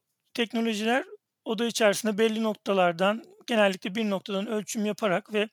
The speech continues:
o odanın, e, o, o dağılıma, e, homojen dağılıma sahip olduğu varsayımıyla, e, mekanik sistemlerini kontrol eder.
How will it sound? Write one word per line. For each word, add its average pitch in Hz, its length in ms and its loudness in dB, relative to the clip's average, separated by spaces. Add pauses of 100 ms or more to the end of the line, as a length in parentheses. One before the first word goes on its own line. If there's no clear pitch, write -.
(240)
o 254 160 -4
odanın, 202 400 0 (460)
e, 190 260 0
o, 233 280 -6 (520)
o 247 280 -6
dağılıma, 214 520 0 (260)
e, 175 640 -6
homojen 214 460 -2
dağılıma 202 320 0
sahip 208 380 2
olduğu 196 280 -6
varsayımıyla, 220 880 0 (400)
e, 285 140 -10
mekanik 254 480 -4
sistemlerini 185 600 -2
kontrol 208 500 -4
eder. 180 280 -2